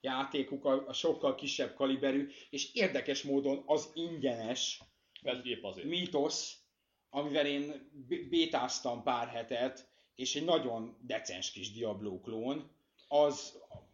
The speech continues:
Speaker 1: az ott van, azt, azt tudják csinálni, és nem tudom, úgy látszik, hogy itt akarják behúzni a nagy pénzt, vagy, vagy hogy a Hellgate-et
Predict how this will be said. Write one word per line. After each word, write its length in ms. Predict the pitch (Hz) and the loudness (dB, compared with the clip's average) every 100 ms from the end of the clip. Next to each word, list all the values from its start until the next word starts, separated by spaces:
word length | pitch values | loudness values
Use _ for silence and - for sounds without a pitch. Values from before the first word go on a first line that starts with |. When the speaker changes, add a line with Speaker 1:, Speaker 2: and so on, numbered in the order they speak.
| _ _ | _ _
Speaker 1:
az 160 | 143 180 | 0 4
ott 200 | 180 147 | 2 6
van, 340 | 147 139 135 | 8 8 6
azt, 380 | 131 123 - - | 2 -2 -4 -8
azt 200 | - 123 | -10 -8
tudják 440 | 180 180 151 139 139 | -6 0 4 4 2
csinálni, 680 | - 143 123 120 120 117 117 - - | -2 0 0 0 -2 -4 -6 -8 -8
és 460 | 127 123 - - - - - - - - | -6 -4 -4 -6 -10 -18 -20 -20 -20 -10
nem 220 | 165 120 | -6 -6
tudom, 260 | 120 123 135 | -6 -4 0
úgy 100 | 143 | 2
látszik, 300 | 135 120 143 | 2 2 -2
hogy 100 | 147 | 0
itt 120 | 139 | 0
akarják 420 | 123 117 113 113 | 0 0 0 0
behúzni 420 | 127 123 110 101 107 | -2 -4 -6 -6 -6
a 40 | |
nagy 200 | 113 113 | -4 -6
pénzt, 220 | - 120 - | -6 -8 -4
vagy, 300 | 131 131 135 | -2 0 0
vagy 100 | 135 | 2
hogy 120 | 139 | 2
a 40 | |
Hellgate-et 560 | 135 156 135 139 143 | 4 2 2 0 -2